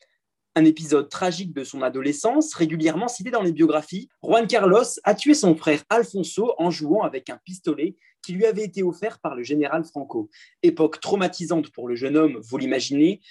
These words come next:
qui se retire un temps dans un monastère. Il finit par se marier avec Sophie de Grèce, avec qui il aura trois enfants, dont l'actuel roi Felipe. Très jeune,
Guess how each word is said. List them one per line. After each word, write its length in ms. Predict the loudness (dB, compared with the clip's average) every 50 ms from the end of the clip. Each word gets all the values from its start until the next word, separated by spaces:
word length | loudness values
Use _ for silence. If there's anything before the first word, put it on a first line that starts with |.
| _ _ _
qui 120 | -4 -2
se 120 | 0 2 4
retire 380 | 4 4 2 2 -2 -2 -2
un 80 | -2 -4
temps 220 | -2 -2 0 0
dans 180 | -2 -4 -6 -8
un 60 | 0
monastère. 640 | 0 2 2 2 -2 -6 -10 -12 -12 -12 -14 _ _ _ _ -20 -20 _ _ _ _
Il 140 | -6 -4 -2
finit 240 | 0 6 6 6 6
par 180 | 6 0 -2 0
se 100 | 0 2
marier 380 | 2 2 2 2 2 2 4
avec 320 | 4 4 2 0 -2 -4 -6
Sophie 380 | -6 -6 -6 -6 -4 -6 -4
de 160 | -2 -2 -2
Grèce, 400 | -2 -2 -2 -2 -4 -4 -8 -10
avec 200 | -6 -6 -6 -6 _
qui 160 | -8 -6 -2
il 80 | -2 0
aura 260 | 0 -2 -4 -6 -6
trois 280 | -4 -2 0 2 2
enfants, 360 | 2 0 0 0 0 0 0 0
dont 140 | 0 -2
l'actuel 420 | -2 -4 -4 -6 -6 -4 -4 -4 -2
roi 260 | -2 0 -2 -2 -2 -4 _
Felipe. 400 | -6 -4 -4 -8 _ _ -18 -18 _ _ _ _ _ -20 -20 -20 _ _ _
Très 200 | 2 2 2 4
jeune, 360 | 4 2 0 0 -4 -10